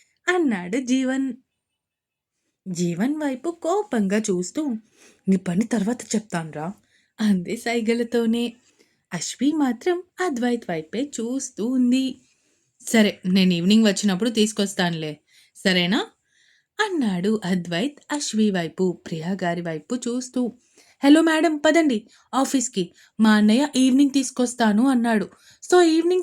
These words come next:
తమరు జాబ్ మానేయొచ్చు. అప్పటి వరకు మీరు నా ఎంప్లాయీనే. రండి, ఆఫీస్కి టైమ్ అవుతుంది," అంది అవంతిక. "నువ్వెళ్ళు, నన్ను మా ఆయన డ్రాప్ చేస్తాడు. అయినా మీరు సీఈఓ గారు కదా, after all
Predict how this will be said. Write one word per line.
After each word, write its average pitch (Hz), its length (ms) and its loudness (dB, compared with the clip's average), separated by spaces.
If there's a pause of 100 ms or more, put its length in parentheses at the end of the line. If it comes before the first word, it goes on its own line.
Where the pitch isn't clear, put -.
(100)
తమరు 285 200 2
జాబ్ 294 300 2
మానేయొచ్చు. 202 520 -2 (460)
అప్పటి 233 320 -4
వరకు 262 240 0
మీరు 359 200 0
నా 320 80 -2
ఎంప్లాయీనే. 247 600 -2 (120)
రండి, 285 340 0 (100)
ఆఫీస్కి 226 400 -4
టైమ్ 247 300 0
అవుతుంది," 196 400 -4 (600)
అంది 190 480 -2
అవంతిక. 233 460 -4 (640)
"నువ్వెళ్ళు, 320 420 2 (120)
నన్ను 208 240 4
మా 214 140 4
ఆయన 202 320 0
డ్రాప్ 262 380 -4
చేస్తాడు. 190 440 -4 (500)
అయినా 320 280 2
మీరు 320 260 0
సీఈఓ 311 640 2
గారు 196 440 0 (640)
కదా, 208 400 0 (260)
after 269 340 0
all 269 100 2